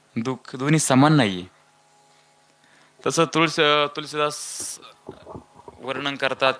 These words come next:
की, हम्म, "बडे भाग मानुष तन पाना,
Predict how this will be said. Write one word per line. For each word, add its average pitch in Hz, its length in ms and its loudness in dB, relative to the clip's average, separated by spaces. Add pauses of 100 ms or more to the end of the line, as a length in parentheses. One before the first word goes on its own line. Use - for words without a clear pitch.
की, 139 120 2
हम्म, - 1800 -10
"बडे 127 280 4
भाग 123 340 0
मानुष 123 460 2 (140)
तन 123 140 2
पाना, 117 440 2